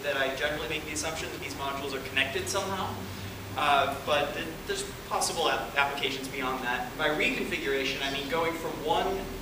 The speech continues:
system layout to another, possibly changing the functionality of the spacecraft. So let me talk about why you might want to do this. Well, this reconfiguration problem is related to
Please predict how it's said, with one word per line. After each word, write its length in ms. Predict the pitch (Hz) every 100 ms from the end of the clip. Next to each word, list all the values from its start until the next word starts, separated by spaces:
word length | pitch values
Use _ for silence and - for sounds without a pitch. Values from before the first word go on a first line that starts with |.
| - - -
system 540 | - 208 202 208 170 -
layout 520 | 180 185 135 135 123
to 180 | - 143
another, 540 | 139 180 - 123 117 - - -
possibly 420 | 170 175 185 170
changing 500 | 160 180 165 165 160
the 60 |
functionality 720 | 147 165 - - 147 147 139 123
of 80 | 120
the 60 |
spacecraft. 720 | - 127 123 127 127 - - - - - - - - - - - - - - - - -
So 480 | - 196 180 185 185 180 - - - - - -
let 100 | 196
me 80 | 214
talk 260 | 208 190 185
about 340 | 180 175 180 180 - -
why 200 | 190 190
you 80 |
might 200 | 190 190 -
want 180 | 185
to 100 | 190
do 60 | 233
this. 360 | - - - -
Well, 140 | 160
this 220 | 185 - -
reconfiguration 840 | 240 240 214 202 175 190 196 196 165
problem 380 | 139 135 139 135
is 80 | 135
related 440 | 143 156 160 165
to 260 | - 156